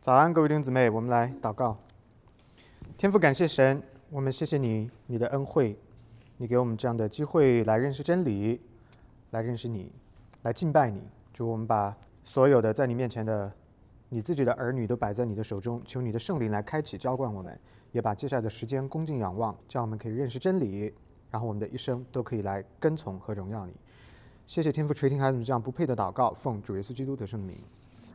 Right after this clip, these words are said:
阿门。上个礼拜结尾的时候呢，我们讲到了亚里士多德对于变化的认识啊。因为时间比较仓促呢，所以我们今天开始的时候稍微的花一点点时间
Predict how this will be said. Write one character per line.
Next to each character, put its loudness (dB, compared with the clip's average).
阿 -10
门。 -10
上 4
个 6
礼 10
拜 10
结 4
尾 6
的 0
时 -2
候 0
呢， 0
我 -2
们 -4
讲 -2
到 6
了 2
亚 6
里 2
士 -6
多 -2
德 -2
对 -6
于 -2
变 -2
化 -2
的 -6
认 -4
识 -12
啊。 -10
因 2
为 4
时 0
间 2
比 0
较 6
仓 -2
促 -2
呢， -4
所 -2
以 4
我 0
们 -4
今 -6
天 -2
开 -2
始 -6
的 -4
时 -8
候 -4
稍 8
微 6
的 4
花 6
一 4
点 0
点 0
时 -6
间 0